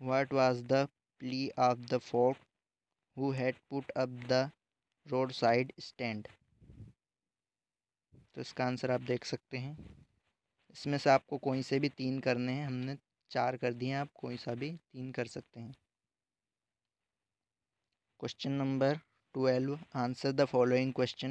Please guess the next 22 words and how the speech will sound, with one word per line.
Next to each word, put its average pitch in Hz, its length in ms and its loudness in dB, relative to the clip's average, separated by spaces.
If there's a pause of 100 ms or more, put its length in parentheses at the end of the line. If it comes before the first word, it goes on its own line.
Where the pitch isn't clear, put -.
in 135 200 -4
about 120 340 -2
thirty 120 380 -4
words, 127 480 -2 (580)
any 226 340 0
two।" 117 200 -2 (480)
इसमें 143 280 0
आपको 131 260 0
तीन 139 280 -4
क्वेश्चन 131 420 -2
दिए 127 180 2
हुए 120 160 0
हैं, 131 420 -6 (460)
इसमें 135 240 -2
से 139 120 0
आपको 131 360 6
कोई 123 260 -2
से 123 200 -2
भी 139 200 -4
दो 123 340 2
करने 120 320 0
हैं। 127 420 -6